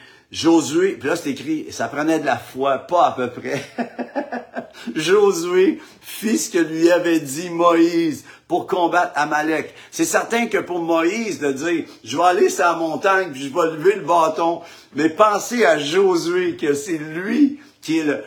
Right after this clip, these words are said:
le, dans l'échiquier, c'est lui le fou du roi <laughs> qui s'en va en oblique pour aller faire face à cette, à cette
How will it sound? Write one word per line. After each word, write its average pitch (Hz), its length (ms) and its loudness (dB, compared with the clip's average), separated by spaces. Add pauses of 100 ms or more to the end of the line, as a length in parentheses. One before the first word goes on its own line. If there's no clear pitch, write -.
(200)
le, 135 220 0
dans 160 200 0
l'échiquier, 185 920 -4 (160)
c'est 170 240 -2
lui 170 260 -6
le 160 140 2
fou - 420 -4
du 185 220 0
roi 170 380 2 (560)
<laughs> - 540 -10
qui - 80 -10
s'en 180 280 0
va 185 220 2
en 165 100 -6
oblique 180 640 0 (460)
pour 165 180 -2
aller 170 300 4
faire 170 280 -2
face - 540 0 (240)
à 143 140 0
cette, - 260 -6
à 151 540 -2
cette 147 340 -4